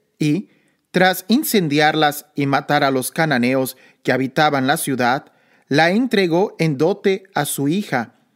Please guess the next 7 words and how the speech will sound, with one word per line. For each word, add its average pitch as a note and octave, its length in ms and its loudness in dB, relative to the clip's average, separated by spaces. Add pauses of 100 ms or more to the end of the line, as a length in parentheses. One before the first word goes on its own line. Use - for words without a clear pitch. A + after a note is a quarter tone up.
(140)
la B2+ 160 0
mujer C#3 340 -2
de C#3+ 100 0
Salomón, C3+ 640 -2 (520)
quien A3+ 220 2
reconstruyó G3+ 840 0 (120)
Geser B2+ 580 -4